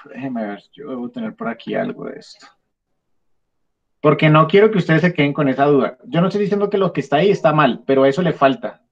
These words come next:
Le falta mucho complemento gráfico.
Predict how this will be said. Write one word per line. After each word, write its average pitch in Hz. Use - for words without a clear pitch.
Le 135
falta 139
mucho 185
complemento 151
gráfico. 160